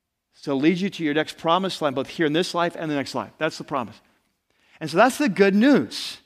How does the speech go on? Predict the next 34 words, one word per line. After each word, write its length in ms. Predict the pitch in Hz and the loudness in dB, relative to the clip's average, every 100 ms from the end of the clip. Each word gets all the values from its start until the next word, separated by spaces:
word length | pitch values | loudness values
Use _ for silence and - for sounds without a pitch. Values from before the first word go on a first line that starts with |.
| - | -12
right? 280 | 139 180 175 - | -6 -6 -6 -10
We 80 | 170 | -4
call 100 | 175 | -4
it 60 | |
the 60 | 175 | 4
gospel. 380 | 233 214 - 147 | 6 6 2 -8
That's 120 | - | -2
the 40 | |
good 120 | 165 | 0
news. 180 | 202 131 - - _ | 0 -2 -6 -20 _
But 180 | - 190 | 2 2
here's 460 | - - 233 277 208 | 0 0 2 2 2
the 140 | 240 | -2
bad 400 | 170 214 240 262 | 0 2 4 4
news. 460 | 175 147 110 - - | 2 2 -2 -8 -8
This 160 | 214 269 | -6 -4
is 100 | 240 | -6
a 60 | |
good 180 | 202 233 | -2 2
news, 240 | 220 214 - | 2 0 0
ultimate 300 | 220 233 220 | 0 0 -2
good 160 | 165 220 | 0 0
news, 160 | 220 156 | 0 0
bad 220 | 196 220 | 0 2
news 160 | 151 | -2
story. 300 | - 127 87 - _ _ _ _ _ _ _ _ _ _ - | -4 -6 -8 -14 _ _ _ _ _ _ _ _ _ _ -4
The 80 | |
bad 380 | 165 202 233 311 | 2 4 6 6
news 300 | 247 196 139 | 4 4 2
is 280 | 165 175 - - | 2 2 2 2
it's 220 | 202 208 | 4 4
a 160 | 185 | 2
time-limited 1500 | 180 - - 190 202 214 220 - - 160 170 175 170 175 160 156 _ | 2 -4 0 2 2 2 0 -4 -6 0 2 0 0 0 0 -2 _
offer. 600 | 147 170 - 139 95 - | 4 4 4 -4 -6 -10